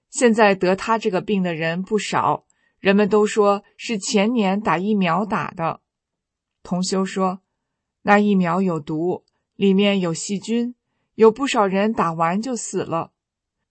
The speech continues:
据说中国死了不少人。我接着说，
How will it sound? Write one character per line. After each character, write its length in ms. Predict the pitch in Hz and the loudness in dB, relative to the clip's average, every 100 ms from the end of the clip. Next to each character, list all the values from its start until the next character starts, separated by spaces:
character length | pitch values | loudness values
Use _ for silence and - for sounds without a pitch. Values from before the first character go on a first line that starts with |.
| _ | _
据 180 | - 214 | -4 -2
说 320 | 196 208 208 214 _ - | 2 2 2 0 _ -8
中 180 | 269 | -4
国 180 | 247 208 | 2 2
死 200 | 220 175 | 2 -4
了 100 | 147 | -6
不 180 | - 226 | -4 -6
少 220 | 214 170 | -6 -6
人。 380 | 147 147 156 - _ _ _ _ _ _ _ _ _ _ | -6 -6 -8 -10 _ _ _ _ _ _ _ _ _ _
我 240 | 185 185 | 2 2
接 180 | 175 190 | 2 0
着 140 | 180 | -2
说， 400 | 165 - 185 - | -6 -6 -6 -6